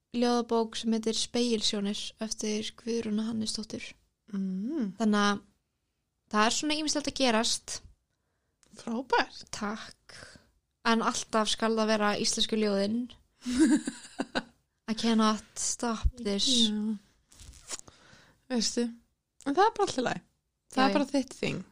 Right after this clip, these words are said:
Speaker 1: Já. Svo er ég búin að vera að hlusta á Sveinsöfuð, eins og ég talaði um í síðasta þætti.
Speaker 2: Mhm.
Speaker 1: Og,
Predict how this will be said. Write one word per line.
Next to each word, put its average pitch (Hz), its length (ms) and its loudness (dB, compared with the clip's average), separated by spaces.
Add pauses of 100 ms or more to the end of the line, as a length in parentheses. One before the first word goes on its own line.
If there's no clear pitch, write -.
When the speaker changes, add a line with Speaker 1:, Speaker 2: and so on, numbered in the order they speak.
Speaker 1:
Já. 202 140 0 (460)
Svo - 160 4
er 302 60 8
ég 320 80 4
búin 330 120 2
að 311 80 2
vera 294 80 -2
að - 60 -4
hlusta - 360 2
á 240 160 6
Sveinsöfuð, 214 600 -2 (220)
eins 220 160 0
og 226 60 2
ég 226 60 0
talaði 226 240 0
um 214 60 2
í 208 60 0
síðasta 214 280 -2
þætti. 269 220 2
Speaker 2:
Mhm. 240 240 0 (560)
Speaker 1:
Og, 247 380 6